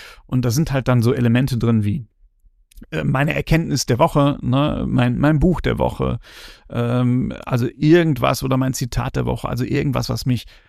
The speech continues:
äh, was ihn da getoucht hat und wo er eine Haltung zu entwickelt. Also, äh, so funktioniert's aus meiner Sicht und es löst sich wieder raus, wenn ihr versucht dabei zu, zu, äh, verkaufen. Also im Grunde genommen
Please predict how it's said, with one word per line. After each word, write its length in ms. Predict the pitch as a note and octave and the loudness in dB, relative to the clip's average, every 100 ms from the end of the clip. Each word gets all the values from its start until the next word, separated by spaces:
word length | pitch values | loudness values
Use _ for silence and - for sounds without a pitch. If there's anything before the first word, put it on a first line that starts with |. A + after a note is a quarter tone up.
| - _ _ - | -20 _ _ -10
äh, 100 | G#2 | -6
was 200 | - A2 | -4 -2
ihn 160 | B2+ A2+ | 0 2
da 160 | A#2 | 0
getoucht 500 | - - - - - | -2 -8 -8 -8 -4
hat 140 | C3+ A#2+ | 0 4
und 100 | A2+ | 4
wo 60 | |
er 80 | A2+ | 4
eine 120 | G#2+ | 2
Haltung 320 | A2 A#2 A2 | 0 -2 -2
zu 200 | - - | -4 -4
entwickelt. 440 | F#2+ G2+ G#2+ - - _ | -6 -6 -6 -8 -10 _
Also, 200 | - A2+ G#2 _ _ - - - | -8 -6 -6 _ _ -20 -20 -16
äh, 400 | - - A#2+ A#2 | -12 0 2 2
so 320 | A#2 A2 C3+ - | 0 4 4 2
funktioniert's 680 | - C3+ - A2 G#2+ B2 - | 0 2 2 4 4 4 0
aus 160 | A2 | -4
meiner 300 | A#2+ A2+ A2 | -2 0 0
Sicht 280 | A2 A2+ - _ _ - - | 0 -2 -8 _ _ -20 -2
und 160 | A#2 | 0
es 260 | G#2+ A2 - _ _ _ _ | 2 -2 -6 _ _ _ _
löst 320 | A#2+ A2+ C#3 - | 4 6 4 2
sich 120 | A#2+ | 0
wieder 120 | A2+ | 2
raus, 320 | A2 A#2+ - - | 2 0 -2 -6
wenn 120 | - A2 | 0 0
ihr 80 | |
versucht 300 | A2 G#2+ - | 0 -4 -4
dabei 180 | F#2+ - | -6 -6
zu, 280 | - G#2+ G2 - - - - - - - - | -6 -6 -6 -10 -20 -20 -20 -20 -20 -20 -18
zu, 480 | - A#2 G#2 G#2 - | -6 0 2 2 0
äh, 240 | - G#2+ G#2 | -4 -6 -6
verkaufen. 640 | - - - - - A2+ | -8 -10 -10 -12 -12 -12
Also 300 | - C3 B2+ | -8 -4 -4
im 180 | B2 A2 | 0 -2
Grunde 320 | F3 D#3 D3 | 0 0 0
genommen 480 | C3 A#2+ A#2 A#2 | 2 2 0 -4